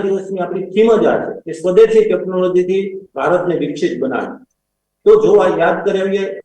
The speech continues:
કારણ કે હું આશા માટે ચંદ્રયાનનું ઉદાહરણ આપું એટલા માટે કે એ તમામના મગજમાં આ યાદો હજી તાજી છે, જેનો આપણે ખૂબ ગૌરવ લઈ શકાય છે. આપણે, અ, અનુભવ ક્ષેત્રોએ પણ આપણે ખૂબ વિકાસ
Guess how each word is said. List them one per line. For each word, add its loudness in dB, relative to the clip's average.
કારણ -4
કે 2
હું 0
આશા 0
માટે 0
ચંદ્રયાનનું 2
ઉદાહરણ 0
આપું -4
એટલા -2
માટે -4
કે -10
એ -4
તમામના 0
મગજમાં -2
આ 4
યાદો 2
હજી 0
તાજી 0
છે, -10
જેનો -2
આપણે -14
ખૂબ 2
ગૌરવ 4
લઈ 2
શકાય -6
છે. -20
આપણે, 0
અ, -8
અનુભવ 4
ક્ષેત્રોએ -6
પણ -6
આપણે -6
ખૂબ 0
વિકાસ 0